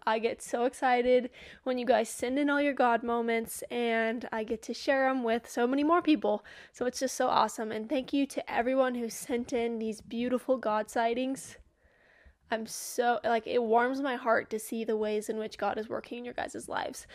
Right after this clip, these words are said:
So for those of you who are new, maybe this is the first episode you've ever listened to the Higher Battle Podcast.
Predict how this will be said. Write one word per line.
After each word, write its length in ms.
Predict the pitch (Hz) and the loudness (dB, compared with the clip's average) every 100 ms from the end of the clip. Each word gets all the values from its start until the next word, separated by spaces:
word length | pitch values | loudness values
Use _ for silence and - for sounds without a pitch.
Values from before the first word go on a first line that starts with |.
| - - | -20 -14
So 440 | - 285 285 269 277 | 2 6 10 10 8
for 180 | - 285 | 4 8
those 200 | 285 320 | 8 6
of 100 | 320 | 4
you 120 | 294 | 2
who 60 | 285 | 2
are 60 | |
new, 500 | 247 240 233 170 233 254 | 0 2 2 2 0 0
maybe 200 | 233 233 | 2 0
this 160 | 233 | -2
is 100 | 233 | -4
the 80 | 226 | -2
first 240 | - 247 | -2 -4
episode 420 | - 226 - 226 220 | -4 -2 2 0 0
you've 160 | 226 | -6
ever 500 | - 240 240 247 247 - - | 2 4 6 6 6 2 -4
listened 520 | 294 349 - 247 262 359 | 0 2 2 2 2 0
to 200 | - - | -4 -2
the 80 | |
Higher 200 | 233 226 | 2 4
Battle 240 | 220 220 208 | 4 2 0
Podcast. 720 | 269 208 - 214 262 - - | 0 -2 0 0 0 -2 -12